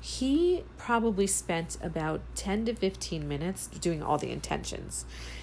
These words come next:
It lasted a long time. It felt like it was about an hour. I don't even know how long it was, but it, it, it was a long <laughs> time because we were kneeling. They were wood kneelers. I was pouring sweat because I was so nervous. And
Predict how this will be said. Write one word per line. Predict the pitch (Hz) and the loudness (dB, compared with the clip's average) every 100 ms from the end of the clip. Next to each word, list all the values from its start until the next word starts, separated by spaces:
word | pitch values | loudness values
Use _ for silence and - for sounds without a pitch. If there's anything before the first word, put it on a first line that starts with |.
| - - - - - - - | -12 -14 -14 -14 -14 -10 -2
It | 180 | 0
lasted | 160 147 - - | 0 0 0 0
a | 156 | -2
long | 160 - 147 | -4 -4 -4
time. | - - - | -6 -6 -2
It | 160 | 4
felt | - 220 | 8 8
like | - 156 | 8 2
it | |
was | 151 | 2
about | 151 139 | 4 4
an | 110 - | 2 4
hour. | 151 156 160 | 6 6 6
I | 190 | 6
don't | 190 | 6
even | 175 151 | 2 0
know | 135 | 0
how | 156 | 2
long | 139 135 | 2 0
it | 151 | 0
was, | - 156 | 2 6
but | 160 | 6
it, | - | 6
it, | 170 - | 2 6
it | 190 | 8
was | 185 170 | 8 6
a | |
long | 147 208 | 4 4
<laughs> | |
time | - - - - - - - - | 4 2 4 4 2 -4 -12 -2
because | 311 - 254 208 | -2 0 -2 2
we | 208 | 6
were | 202 | 6
kneeling. | 185 190 180 180 180 - - - - | 8 6 6 4 0 -6 -10 -6 2
They | 170 | 4
were | 165 | 6
wood | 156 180 | 6 6
kneelers. | 165 156 156 151 147 - - - | 6 4 4 2 0 -4 -8 2
I | 165 | 4
was | 160 151 - - - - | 6 4 0 -14 -18 -16
pouring | - - 233 202 185 170 | -12 4 6 8 6 2
sweat | - 170 165 - | 0 2 2 0
because | 180 - 165 | -4 -2 0
I | 165 | 2
was | 160 | 2
so | - - 190 | 4 4 4
nervous. | 196 165 156 151 - | 4 2 2 0 2
And | 180 | 0